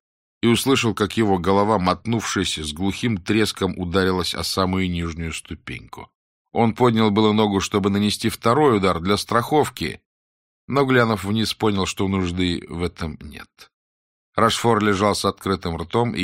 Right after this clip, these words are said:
из уха у него текла струйка крови. Корсо наклонился, чтобы проверить, дышит ли тот, и убедился, что да, дышит, после чего распахнул его дождевик и принялся обыскивать карманы.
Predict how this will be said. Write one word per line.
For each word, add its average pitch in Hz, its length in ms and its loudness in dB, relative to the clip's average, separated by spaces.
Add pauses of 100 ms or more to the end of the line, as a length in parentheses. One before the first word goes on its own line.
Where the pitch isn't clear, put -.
из 90 180 -2
уха 107 200 -2
у 101 60 0
него 92 240 -2
текла 90 320 -4
струйка 87 480 -6
крови. 69 440 -16 (680)
Корсо 165 300 0
наклонился, 143 580 0
чтобы 123 340 -2
проверить, 117 520 0
дышит 95 460 -4
ли 78 120 -8
тот, - 320 -10
и 113 60 -4
убедился, 127 560 -2
что 135 220 -2
да, 85 260 -2
дышит, 87 520 -4 (540)
после 185 240 0
чего 156 240 2
распахнул 120 500 0
его 101 240 2
дождевик 82 640 -4
и 85 240 -4
принялся 82 520 -4
обыскивать 80 580 -6
карманы. - 640 -14